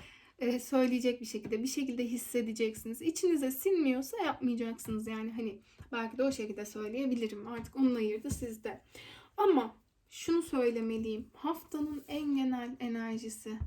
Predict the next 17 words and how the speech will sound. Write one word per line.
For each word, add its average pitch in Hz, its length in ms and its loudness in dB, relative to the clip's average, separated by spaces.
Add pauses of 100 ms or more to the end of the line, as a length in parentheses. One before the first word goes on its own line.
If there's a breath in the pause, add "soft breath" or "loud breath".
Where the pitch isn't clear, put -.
(120)
ölüm 247 300 2
kartı - 400 -10
geldi. 196 420 -12 (580 loud breath)
Ölüm 311 280 8
kartı 311 600 -4 (2750)
bir 269 120 4
şeylerin 262 460 4
artık 254 420 -2
değişmesidir. 233 960 -4
Bir 262 100 2
şeylerin 254 480 4
bitmesidir. - 840 -6 (580 soft breath)
Yani 302 180 4
hayatınızda 294 720 2
bir 285 40 0
sayfa 262 500 -2
bitiyor. 226 400 -8